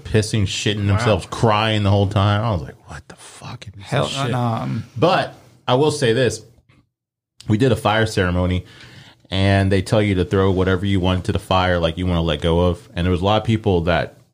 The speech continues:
Speaker 1: talked about how they didn't love themselves before, they've beaten addiction now. And to me, that was the most beautiful part of the experience. It wasn't even my experience. It was hearing other people saying that this stuff is helping them out. But like I said, that doesn't mean that every single time,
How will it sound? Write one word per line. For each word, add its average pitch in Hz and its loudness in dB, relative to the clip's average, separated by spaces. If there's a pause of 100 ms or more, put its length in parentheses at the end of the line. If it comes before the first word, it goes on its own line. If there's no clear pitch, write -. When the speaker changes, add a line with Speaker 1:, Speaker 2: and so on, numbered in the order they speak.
(220)
Speaker 1:
talked 92 -4
about 87 -2
how 90 0
they 85 -2
didn't 85 -2
love 90 0
themselves 85 -2
before, 80 -4
they've 76 -4
beaten 87 -4
addiction 82 -2
now. 80 0
And - -8 (280)
to 135 2
me, 160 4
that 127 4
was 104 2
the 90 -6
most 92 -4
beautiful 85 -6
part 78 -4
of 73 -2
the 73 -4
experience. 69 -8
It - -6
wasn't 175 2
even 113 0
my 110 2
experience. 78 -4
It 101 -2
was 90 0
hearing 98 2
other 76 0
people 80 -6
saying 80 -2
that 67 -8
this 80 -4
stuff - -2
is 69 -10
helping - -4
them 80 -2
out. 85 0
But 120 2
like 104 2
I 87 -6
said, 73 -4 (840)
that 120 2
doesn't 98 0
mean 92 -2
that 85 -4
every 95 0
single 82 -4
time, 85 -2